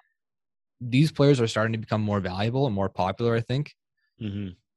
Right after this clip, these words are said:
Speaker 1: um, for clubs. I, I guess you can put N'Golo Kante in, into that kind of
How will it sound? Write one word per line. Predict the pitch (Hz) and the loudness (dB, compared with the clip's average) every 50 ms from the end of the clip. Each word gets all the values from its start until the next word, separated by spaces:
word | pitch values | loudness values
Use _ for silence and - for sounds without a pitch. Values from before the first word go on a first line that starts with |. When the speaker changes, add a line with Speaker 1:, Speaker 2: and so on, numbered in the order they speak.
| 87 | -4
Speaker 1:
um, | 90 95 92 90 90 92 87 82 - | -2 0 0 0 -2 -2 -4 -6 -6
for | - - 104 | -4 -4 -4
clubs. | - - 107 107 117 131 131 113 | 0 2 2 4 4 2 2 0
I, | 113 117 113 - | 0 0 0 0
I | 117 | 0
guess | 113 113 110 110 - - | 0 2 0 0 0 -4
you | 107 | -6
can | 98 110 101 | -6 -6 -6
put | - - 110 107 | -4 -2 -2 -2
N'Golo | 110 101 - 113 110 107 110 | -2 2 2 4 4 4 2
Kante | 110 117 104 104 107 107 113 110 | 2 2 2 2 2 2 2 0
in, | 110 107 107 101 101 - | 2 0 -2 -6 -8 -10
into | 110 113 - 113 | -12 -10 -8 -6
that | 98 107 - - | -4 -4 -6 -6
kind | - - - 101 104 107 110 | -8 -6 -6 -4 -4 -2 -4
of | 107 107 107 | -4 -6 -6